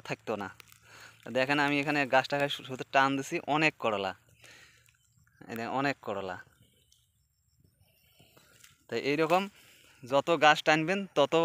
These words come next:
করলা আছে, বাগান ভর্তি হয়ে আছে করলা গাছ। দেখেন, এটা হচ্ছে সব করলা গাছ, জঙ্গলি করলা। পাম বাগান, পাম বাগানের গা-, ভেতরে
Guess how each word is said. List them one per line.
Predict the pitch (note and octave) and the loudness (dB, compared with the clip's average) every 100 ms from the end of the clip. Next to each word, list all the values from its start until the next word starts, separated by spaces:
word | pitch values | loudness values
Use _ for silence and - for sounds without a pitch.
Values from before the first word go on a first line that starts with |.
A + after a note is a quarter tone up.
| E3 - C#3 - | 0 -6 -8 0
করলা | C3+ C#3 C3+ A#2+ | 4 6 6 6
আছে, | E3 A#3 - - - - - - A#2 | 0 -6 -8 -20 -20 -20 -20 -8 2
বাগান | B2 C#3 C#3+ B2+ | 4 6 4 0
ভর্তি | C#3 E3+ D3 | -4 0 2
হয়ে | C#3+ C3 | 4 4
আছে | C#3+ C3 | 0 -2
করলা | A#2+ A2+ G#2 F#2+ | 0 2 2 0
গাছ। | F#2+ - - - - A2+ | -6 -10 -14 -20 -14 -6
দেখেন, | A2 G2 F2+ _ _ _ _ - - - - - - - | -6 -6 -12 _ _ _ _ -20 -20 -20 -20 -20 -20 -8
এটা | A#2+ C3+ | 0 0
হচ্ছে | C#3 C#3 - | 0 -4 2
সব | E3 E3 - - - - - - - _ - | 4 4 -2 -20 -20 -20 -20 -20 -20 _ -4
করলা | C3 C#3 C3+ G#2+ | -2 2 0 0
গাছ, | G2 - - - A#2 | -4 -6 -16 -12 -8
জঙ্গলি | B2+ B2+ B2 A2+ | -4 -2 -4 -4
করলা। | G#2 G#2+ D3+ - _ - - - - - _ _ _ _ _ - - - - _ - - _ _ _ - - - _ - | -4 -4 -6 -10 _ -20 -20 -20 -20 -20 _ _ _ _ _ -20 -20 -20 -20 _ -20 -20 _ _ _ -20 -20 -20 _ -6
পাম | C3 C3 B2 | -2 2 4
বাগান, | C3+ C#3 C3 - - - - | 4 2 -2 -10 -20 -6 0
পাম | B2+ C3 | 2 4
বাগানের | C3+ C#3+ C3 | 4 2 0
গা-, | A#2 - - - - C3+ - G#2+ | -4 -8 -20 -20 -20 -18 -16 -12
ভেতরে | A#2 C3+ F3 | -4 2 6